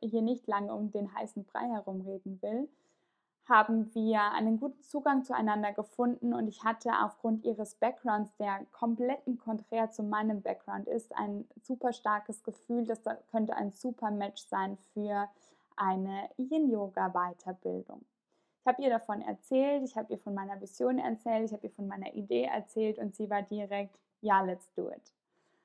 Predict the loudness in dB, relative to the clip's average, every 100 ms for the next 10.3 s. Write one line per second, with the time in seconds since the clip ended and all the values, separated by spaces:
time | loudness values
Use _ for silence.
0 | _ 2 4 6 4 -2 -6 -6 6 6
1 | 6 0 2 4 6 6 4 4 4 2
2 | -2 2 4 4 2 0 0 0 -2 0
3 | -2 2 4 4 4 4 2 0 0 0
4 | -2 0 0 0 _ _ 6 8 8 6
5 | 4 4 4 2 2 2 2 0 2 2
6 | 2 -2 -8 0 2 2 0 0 -2 -8
7 | _ -4 0 0 0 -2 -4 -2 -4 -2
8 | -6 0 0 2 -2 -2 -2 2 2 2
9 | 2 -2 -8 -2 0 0 -2 -4 -4 -2
10 | 0 -2 -2